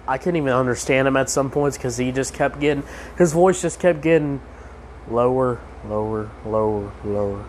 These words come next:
lower, lower, until I was like, "Can we end the song? Does this need to be five minutes? Does this need to be five minutes? Can we end the song, please?"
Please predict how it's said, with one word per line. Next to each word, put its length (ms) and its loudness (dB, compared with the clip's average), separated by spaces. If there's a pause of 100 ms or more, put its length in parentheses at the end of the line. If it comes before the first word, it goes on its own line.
lower, 340 -4 (160)
lower, 240 0
until 360 4
I 60 6
was 140 2
like, 280 4 (1120)
"Can 120 4
we 160 6
end 160 6
the 40 2
song? 480 4 (200)
Does 160 2
this 180 2
need 120 6
to 80 2
be 80 0
five 340 6
minutes? 540 -2 (300)
Does 220 6
this 160 2
need 140 4
to 80 2
be 100 2
five 300 8
minutes? 340 -2
Can 240 -2
we 220 -2
end 200 0
the 60 2
song, 380 2
please?" 540 0